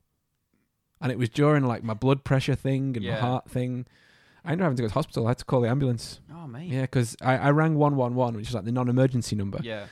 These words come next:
Speaker 1: They said, "Well, if you've passed out, you have to come into A and E 'cause you've had a loss of consciousness and that could be serious." So I had to go in and get tested, and I was there till, like, fucking six, seven in the morning, I think we left.
Speaker 2: Yeah.
Speaker 1: But I, I was all right. Uh, they said it, we think it was 'cause of the heat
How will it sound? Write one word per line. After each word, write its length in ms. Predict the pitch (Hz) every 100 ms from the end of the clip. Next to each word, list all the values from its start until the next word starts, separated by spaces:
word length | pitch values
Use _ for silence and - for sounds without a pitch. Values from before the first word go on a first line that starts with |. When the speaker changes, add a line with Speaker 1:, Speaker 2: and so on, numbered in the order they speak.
| -
Speaker 1:
They 120 | 123
said, 240 | 120 123 113
"Well, 180 | 117
if 180 | 117 135
you've 140 | 139 -
passed 300 | 131 - 135
out, 320 | 107 107 - _
you 160 | - 120
have 220 | 123 113
to 80 | -
come 160 | - 110
into 240 | 104 107
A 60 | 107
and 80 | 104
E 220 | 101 101 - _
'cause 120 | - 117
you've 100 | 110
had 140 | 127
a 40 |
loss 300 | 107 117 110
of 80 | 123
consciousness 640 | - 110 - 104 - 107 -
and 120 | 104
that 200 | 113 -
could 140 | 120
be 100 | 104
serious." 540 | 104 127 131 139 139 - _ _ _
So 100 | -
I 40 | 117
had 80 |
to 60 | -
go 80 | 107
in 60 | 107
and 60 |
get 120 | 101
tested, 320 | - 113 - -
and 60 |
I 20 | 104
was 80 |
there 160 | 110 110
till, 180 | - 98
like, 220 | 92 85
fucking 280 | - - 101 _
six, 420 | - - - - _ -
seven 320 | - 113 110
in 60 |
the 60 | 107
morning, 320 | 104 107 104
I 20 | 95
think 260 | - 98 - _
we 120 | 101
left. 480 | 95 95 90 - - _
Speaker 2:
Yeah. 260 | 101 101 - _
Speaker 1:
But 200 | 143 131 - -
I, 80 | 147 156
I 100 | 165
was 180 | 151
all 120 | 180 139
right. 300 | 156 120 -
Uh, 100 | 143
they 100 | 135
said 240 | 131 160
it, 160 | 143 -
we 120 | 127
think 200 | 123 143
it 40 | -
was 100 | 135
'cause 160 | -
of 60 | 117
the 80 | 110
heat 300 | 156 131